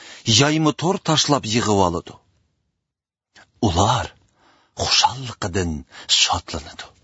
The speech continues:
Shunda qilib ular o'z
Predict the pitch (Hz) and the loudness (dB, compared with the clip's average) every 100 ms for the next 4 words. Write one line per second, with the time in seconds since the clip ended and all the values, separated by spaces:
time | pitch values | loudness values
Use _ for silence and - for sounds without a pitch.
0 | _ _ _ _ _ _ _ _ _ _ | _ _ _ _ _ _ _ _ _ _
1 | _ - - - 135 131 131 - 113 117 | _ -6 0 2 2 2 0 -2 -2 -2
2 | - 117 98 85 113 - _ _ _ _ | -4 -2 2 0 -2 -12 _ _ _ _
3 | - _ - 160 185 | -20 _ 2 4 4